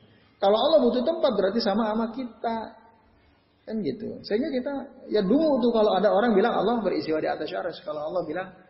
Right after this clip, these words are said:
ada di langit, Allah dibilang ada di langit. Nah ini, ini contoh dan itu terjadi di negeri kita. Wah, cukup ramai kalau saya ikuti gitu ya. Eh,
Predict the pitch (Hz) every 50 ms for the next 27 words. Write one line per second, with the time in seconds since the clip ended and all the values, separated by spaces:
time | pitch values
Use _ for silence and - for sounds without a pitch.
0 | - _ _ _ _ _ _ - _ _ _ _ _ - 147 143 135 135 135 143
1 | 160 156 156 143 135 - 147 143 135 135 131 131 131 135 135 135 131 123 127 127
2 | 127 123 123 123 117 - 127 127 160 240 240 185 143 123 113 - - 202 247 233
3 | - 277 285 311 294 254 208 214 220 226 302 - 330 - - 240 202 254 285 302
4 | 269 190 185 - - - - 190 202 196 180 196 202 196 202 185 214 233 226 -
5 | - - - _ _ _ _ _ _ _ _ _ _ - 135 131 123 123 123 131
6 | - - - 143 143 151 160 190 254 269 240 190 180 170 147 143 143 143 139 135
7 | - - - - - 160 147 160 156 165 160 160 175 151 135 131 123 123 120 120
8 | 120 120 - - - - _ _ _ _ _ _ _ _ _ _ _ _ _ _
9 | _ _ _ _ _ 131 123 117 117 117 120 117 113 113 110